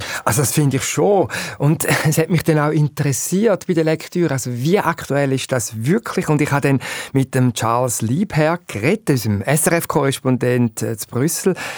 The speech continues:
Er hat übrigens den Roman «Der Aufgang» per Zufall auch gerade gelesen gehabt, übrigens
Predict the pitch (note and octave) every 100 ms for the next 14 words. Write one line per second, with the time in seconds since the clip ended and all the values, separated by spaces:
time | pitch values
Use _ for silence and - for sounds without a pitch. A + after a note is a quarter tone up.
0 | - - - A2+ C3+ D#3 C3+ C3 B2+ B2
1 | A#2+ - B2 A2 A#2 A2+ B2 B2 A#2+ G#2+
2 | A2 A#2+ - B2+ A#2 A2+ - A#2 A2 A#2
3 | G2+ G#2 C#3 - D3 D3 - - E3+ E3+
4 | B2+ A2 A2